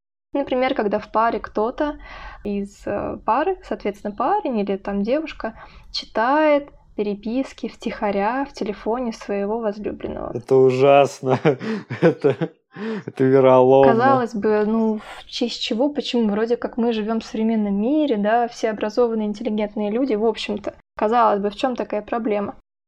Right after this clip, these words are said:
Speaker 1: Если девушка читает переписки своего парня, это значит, что ее границы в детстве тоже нарушались. И, например, ее мама могла вероломно войти в ее личную комнату, да, и что-то там посмотреть, или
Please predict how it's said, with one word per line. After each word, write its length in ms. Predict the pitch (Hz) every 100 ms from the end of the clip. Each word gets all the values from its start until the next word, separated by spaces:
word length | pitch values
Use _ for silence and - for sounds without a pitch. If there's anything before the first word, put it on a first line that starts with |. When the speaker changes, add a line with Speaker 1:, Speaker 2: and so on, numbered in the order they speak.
| _ _ -
Speaker 1:
Если 320 | 254 262 240
девушка 400 | 240 247 - -
читает 480 | - - 226 226 226 - _ -
переписки 560 | 214 - 233 - -
своего 380 | - - 214 208
парня, 460 | 208 320 381 381 370 - - - -
это 180 | 233 226
значит, 320 | 233 226 -
что 540 | - - 226 226 220 226
ее 200 | 233 226
границы 540 | 220 226 262 302 240
в 60 | 208
детстве 600 | 240 254 - - 214 - - -
тоже 280 | 262 269 269
нарушались. 680 | 226 226 - 220 220 226 330
И, 40 |
например, 360 | 302 262 254 240
ее 180 | 226
мама 280 | 226 254 285
могла 420 | 226 214 220 220 - - -
вероломно 500 | 254 214 233 294 262 220
войти 340 | 214 - 220
в 80 | 208
ее 140 | 208
личную 340 | 208 202 226 214
комнату, 440 | 320 392 294 -
да, 240 | 214 269 262
и 40 |
что-то 300 | - 254 247
там 240 | 214 214
посмотреть, 800 | 220 - 220 208 - 247 254 -
или 260 | 208 214